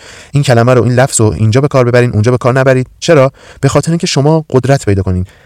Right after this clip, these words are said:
توی صحبت کردن، توی نوشتنتون و بدونید بار معنایی این کلماتی که،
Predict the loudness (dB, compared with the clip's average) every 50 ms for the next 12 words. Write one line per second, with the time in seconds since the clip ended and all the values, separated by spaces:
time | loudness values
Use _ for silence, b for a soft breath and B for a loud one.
0 | b b -4 -2 0 0 0 0 2 0 0 2 2 2 2 2 2 0 0 -2
1 | -2 -2 -2 0 0 2 2 2 2 2 0 0 0 -2 -6 -10 -12 -14 _ _
2 | _ _ _ _ _ _ _ _ _ _ _ _ _ -10 -4 0 2 4 4 2
3 | 0 B B B B B 0 0 2 2 0 0 0 2 2 4 4 4 2 2
4 | 2 2 4 4 4 4 4 4 4 4 4 2 2 0 -2 0 0 2 2 2
5 | 0 0 0 0 0